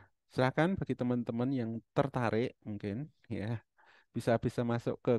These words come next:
grup Kimpu, bisa nanti ini link ini bisa dipindai atau nanti minta apa itu ada linknya bisa kita,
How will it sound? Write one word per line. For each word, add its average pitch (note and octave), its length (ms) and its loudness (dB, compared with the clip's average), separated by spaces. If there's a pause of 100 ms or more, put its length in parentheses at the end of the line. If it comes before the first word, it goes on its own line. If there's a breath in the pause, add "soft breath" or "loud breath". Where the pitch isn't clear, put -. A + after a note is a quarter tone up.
(100)
grup - 320 0
Kimpu, C3 480 -2
bisa G#2+ 320 -4 (800)
nanti A2+ 720 -4
ini A2 240 -6
link A2 560 -4 (320)
ini A2+ 240 -6
bisa A2 240 -4
dipindai G#2+ 560 -4
atau G#2 480 -6
nanti G#2+ 400 -6 (640 soft breath)
minta A2 400 -2 (380)
apa A2 320 -6
itu B2 640 -4 (320 loud breath)
ada G#2+ 400 -4
linknya A2 400 -2
bisa G#2 400 -6
kita, F#2+ 400 -6